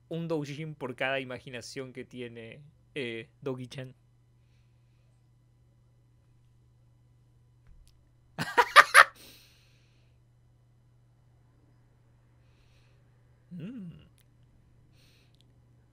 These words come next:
Wow, wow, wow, wow, wow.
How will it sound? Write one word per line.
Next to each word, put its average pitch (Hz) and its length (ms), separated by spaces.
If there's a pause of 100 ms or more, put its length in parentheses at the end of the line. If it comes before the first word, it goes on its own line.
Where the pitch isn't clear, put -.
(420)
Wow, 240 560
wow, 269 340
wow, 294 340
wow, 320 360
wow. 320 380